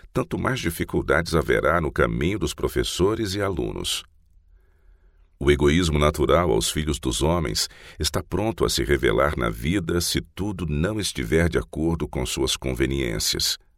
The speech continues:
A terra anexa à escola deve servir de fazenda para a mesma, e esta deve ocupar muito mais espaço do que vocês estão pensando. Deve ser feita nela uma obra em harmonia com os conselhos dados.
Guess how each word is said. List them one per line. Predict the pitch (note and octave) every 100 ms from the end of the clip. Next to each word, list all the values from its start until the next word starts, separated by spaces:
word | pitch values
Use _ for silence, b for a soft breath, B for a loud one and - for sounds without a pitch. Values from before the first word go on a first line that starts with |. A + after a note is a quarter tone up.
| _ _ B B B B
A | B1+
terra | - - G#2 D#2+ G#1+ G#1+
anexa | A#1 C2 D#2+ D#2+ - G1+
à |
escola | - - C2+ A#1+ G#1 - B B
deve | - D#2 D#2+
servir | - F2 C#2+ D#2+ F2+
de | D#2+
fazenda | - B1+ A#1+ E2 G2+ F#2
para | - F2
a |
mesma, | C#2 E2+ D2+ - - B B B B -
e | E2
esta | G#2 - -
deve | - E2+ F2+
ocupar | E2+ - - G#2 -
muito | E2+ - F2
mais | C#2 D#2+
espaço | C#2+ - D2+ F2 A2+
do | E2+ -
que | C#2+
vocês | C#2 F#2+ G2
estão | A#2 - E3+
pensando. | D2+ B1 - A#1 G1+ - - - - - _ _ _ _ _ _ -
Deve | - - C2+
ser | -
feita | - C2 A#1+
nela | A1+ C2+ E2
uma | A#1 G1+
obra | D2 F2+ B1
em | A#1+
harmonia | A#1+ D2 B1 B1+ E2 A2
com | - F#2+
os | -
conselhos | - E2 - - G#2+ F2+ A#1+ -
dados. | G#1+ G1+ - - -